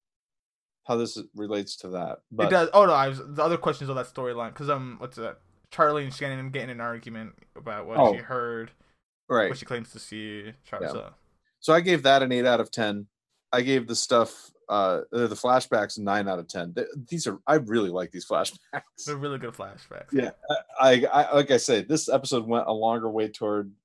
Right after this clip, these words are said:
Speaker 1: my enjoyment of Jack as a character than the previous twenty-five episodes did. So,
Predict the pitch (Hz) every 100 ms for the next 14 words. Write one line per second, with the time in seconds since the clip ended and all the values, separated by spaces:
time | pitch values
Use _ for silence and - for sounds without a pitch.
0 | _ 110 110 107 104 107 107 - 104 101
1 | 107 107 107 98 98 104 101 - 98 95
2 | 104 95 95 95 87 92 - 101 95 -
3 | _ _ _ - - - 120 101 95 -
4 | 98 90 90 90 80 85 - 50 - -
5 | - _ _ _ _ _ _ _ - -
6 | 65 -